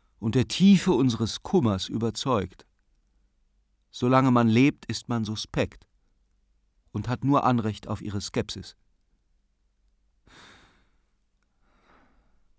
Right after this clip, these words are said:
Wenn es daher eine einzige Gewissheit gäbe,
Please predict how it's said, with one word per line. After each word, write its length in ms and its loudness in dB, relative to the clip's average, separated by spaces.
Wenn 160 -6
es 320 -12
daher 340 -6
eine 260 -6
einzige 420 -6
Gewissheit 680 -8
gäbe, 460 -10